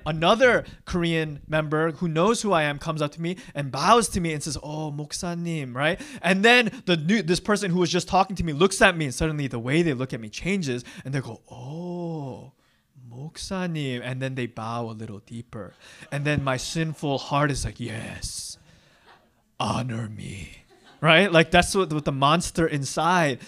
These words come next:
like, I feel like I, this, this, you know, this, you know, this sinful pride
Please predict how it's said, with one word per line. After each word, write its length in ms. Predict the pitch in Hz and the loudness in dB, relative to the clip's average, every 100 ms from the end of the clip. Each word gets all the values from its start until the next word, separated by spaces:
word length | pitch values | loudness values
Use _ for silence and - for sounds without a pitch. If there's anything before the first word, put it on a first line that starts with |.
| - - | -14 -4
like, 180 | 143 131 | -2 -2
I 80 | 127 | -10
feel 480 | - - 180 185 175 | -10 -2 4 6 8
like 300 | 165 139 - - - | 6 4 -2 -12 -4
I, 100 | 135 | 0
this, 240 | 143 131 | 0 0
this, 260 | - 147 135 | -2 -2 0
you 140 | 165 | 0
know, 100 | 160 | 0
this, 280 | 135 123 123 - - - _ _ - | -2 -6 -10 -18 -18 -20 _ _ -10
you 120 | 165 | -6
know, 80 | 151 | -4
this 180 | 131 - | -6 -8
sinful 460 | - 160 151 156 | -6 -6 -6 -8
pride 640 | 135 - 143 160 151 120 | -8 -6 -4 -2 -4 -6